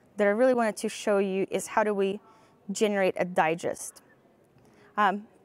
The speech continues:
we're not gonna spend too much time on updating and verifying records. I think it's pretty self-explanatory. It's the same stuff,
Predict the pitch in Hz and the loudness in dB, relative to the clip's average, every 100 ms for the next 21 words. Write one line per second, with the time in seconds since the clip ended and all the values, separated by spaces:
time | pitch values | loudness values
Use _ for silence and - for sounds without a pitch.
0 | - 240 311 285 269 262 247 254 240 - | -2 0 2 2 0 -2 -2 0 0 -2
1 | - 226 202 214 190 185 196 196 202 196 | -2 0 0 0 -2 -2 0 2 0 -2
2 | - 185 180 190 185 208 190 202 220 208 | -4 -4 -2 -2 -2 -2 0 -2 -2 -4
3 | 262 226 214 - 233 214 202 233 202 202 | -4 -4 -4 -2 0 0 -2 -4 -4 -8
4 | - 196 220 233 285 285 269 - 190 - | -4 -4 -4 -2 0 0 -2 -8 -10 -10
5 | - 214 208 180 - 170 | -10 -6 -6 -6 -2 -2